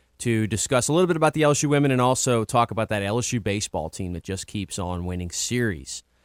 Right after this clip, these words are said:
Um, by, by the way, the Game hotline, three three seven, seven oh six, oh one one one. We'll try and get a couple of you in here throughout the show if you have some thoughts. I know it was a busy weekend, so, um, we have that option as well. But I wanna talk a little bit about the Astros right here.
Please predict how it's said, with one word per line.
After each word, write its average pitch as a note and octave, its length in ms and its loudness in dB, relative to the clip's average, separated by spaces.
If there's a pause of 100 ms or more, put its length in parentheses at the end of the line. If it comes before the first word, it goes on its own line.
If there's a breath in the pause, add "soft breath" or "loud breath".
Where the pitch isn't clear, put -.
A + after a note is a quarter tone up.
(420)
Um, A#2 520 2
by, C3 180 4
by G#3 260 8
the A3+ 80 6
way, E3+ 120 8
the D3 100 4
Game G3 240 6
hotline, D3+ 420 6
three D#3+ 180 -2
three D3 180 -2
seven, C#3+ 320 2
seven C#3+ 200 0
oh C#3 40 2
six, - 260 -2
oh C#3 120 6
one C3 200 2
one B2+ 180 2
one. A#2+ 120 4
We'll A#2 80 0
try D#3+ 180 0
and D3 80 2
get C#3 80 2
a C3 60 -2
couple C#3 280 2
of B2 80 2
you A2+ 140 0
in A#2+ 160 0
here A2 300 0
throughout G#2+ 340 -2
the F#2+ 80 -6
show A2 300 -2
if G#2 100 -4
you G#2 60 -6
have G2+ 200 -2
some G2 140 -6
thoughts. G2 400 -4
I G#2 60 -4
know G2 100 -4
it E2+ 80 -4
was F2+ 160 -4
a F2+ 60 -6
busy G2 320 -4
weekend, F#2+ 500 -6
so, F#2 300 -4 (500)
um, F2+ 320 -2
we G2 80 -2
have G#2+ 240 2
that G#2+ 300 2
option G#2 420 0
as F#2+ 220 -4
well. G#2+ 400 2
But A2 160 -2
I - 20 2
wanna D#3 160 2
talk G3+ 300 4
a A3 40 0
little F#3+ 200 2
bit D#3 140 2
about C3+ 280 2
the A#2+ 120 -2
Astros G#2 500 -2
right E2 180 -8
here. D2 300 -16